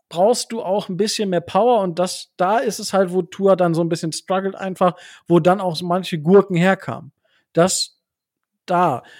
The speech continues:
Ähm, aber insgesamt ist das das eine. Das andere, was für mich aber auch, äh, super interessant ist, wenn wir, ähm,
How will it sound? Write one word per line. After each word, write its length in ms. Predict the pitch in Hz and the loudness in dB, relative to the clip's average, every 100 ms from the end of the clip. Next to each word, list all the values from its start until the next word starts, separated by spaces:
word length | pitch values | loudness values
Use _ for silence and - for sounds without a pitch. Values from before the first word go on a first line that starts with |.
| - _ | -20 _
Ähm, 380 | 170 165 170 165 _ _ _ _ _ _ _ - - _ _ | 0 0 0 -4 _ _ _ _ _ _ _ -18 -18 _ _
aber 500 | - 175 185 202 - | -6 2 4 4 0
insgesamt 680 | - 247 - 247 202 226 302 _ _ _ _ _ | -8 -8 -6 -4 -2 -2 -6 _ _ _ _ _
ist 400 | 202 190 - 175 | -2 0 -4 -6
das 440 | - 202 185 214 - | -16 -2 0 2 0
das 160 | 190 | -4
eine. 540 | - 156 202 240 311 311 _ | -4 -4 -2 -2 -4 -6 _
Das 180 | 170 | -4
andere, 440 | 170 196 294 240 165 | -2 -2 0 2 2
was 160 | 170 | 0
für 120 | - 185 | 0 -2
mich 220 | 190 190 | -2 0
aber 200 | 156 151 | -2 -2
auch, 380 | 180 247 - - | -4 -6 -8 -14
äh, 120 | 180 | -14
super 300 | 175 185 240 | -10 -4 -2
interessant 540 | 202 - 180 - 185 185 | -2 -4 -6 -2 -2 -4
ist, 340 | 135 139 - _ - - - - _ | -12 -12 -14 _ -20 -20 -20 -20 _
wenn 300 | 156 208 226 | 0 0 -2
wir, 460 | 220 214 214 220 214 _ _ _ | 2 4 2 0 -10 _ _ _
ähm, 400 | 180 175 180 | 4 4 4